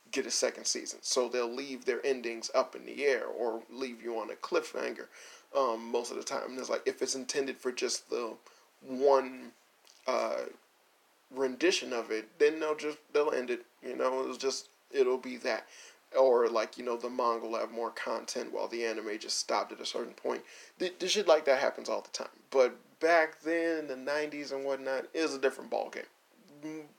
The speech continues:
much different ballgame. So the anime were hella different.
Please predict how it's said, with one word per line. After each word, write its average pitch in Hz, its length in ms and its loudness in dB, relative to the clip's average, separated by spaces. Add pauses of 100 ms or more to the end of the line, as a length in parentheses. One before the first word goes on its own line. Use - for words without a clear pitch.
much 165 280 4
different 120 280 -6
ballgame. 117 460 -2
So 131 140 -4
the 135 160 0
anime 131 420 2 (480)
were 120 320 0 (1300)
hella 156 260 6
different. - 340 -8